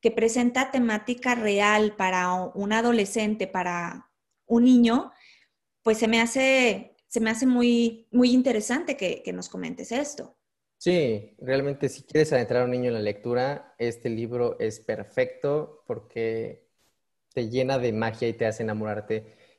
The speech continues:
Speaker 2: Y, y sa-, y ¿sabes qué? Te hace entender las razones por las cuales debes de creer a un libro. Entonces, sí, para los niños es perfecto.
Speaker 1: O sea, los puede enganchar completamente con la
Speaker 2: Sí.
Speaker 1: lectura.
Speaker 2: Y es corto, es un libro de ciento setenta y cinco páginas que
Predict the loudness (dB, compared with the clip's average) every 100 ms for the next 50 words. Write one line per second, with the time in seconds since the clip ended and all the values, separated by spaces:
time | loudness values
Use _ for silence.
0 | _ -6 -4 0 0 2 0 0 0 0
1 | 0 -2 -2 2 2 2 -2 -2 0 2
2 | 4 2 2 -2 -4 -6 -6 -8 -8 -4
3 | -4 -2 -2 -4 -6 -6 -2 -2 -2 -8
4 | -12 -20 _ _ -16 -14 -14 -14 -20 -20
5 | _ _ -6 -4 -4 -4 -6 -6 -8 -8
6 | -8 -12 _ _ _ _ _ _ -10 -6
7 | -6 -4 0 2 2 2 0 0 -4 -2
8 | -4 -4 -8 -10 -10 -8 -8 -2 0 0
9 | 0 -4 -8 _ _ _ 2 4 4 4
10 | 4 2 2 0 0 2 2 0 0 -4
11 | -4 -4 -4 -4 -4 -4 -4 0 0 0
12 | 0 0 -2 -10 -20 _ _ _ 0 2
13 | 2 0 -2 -6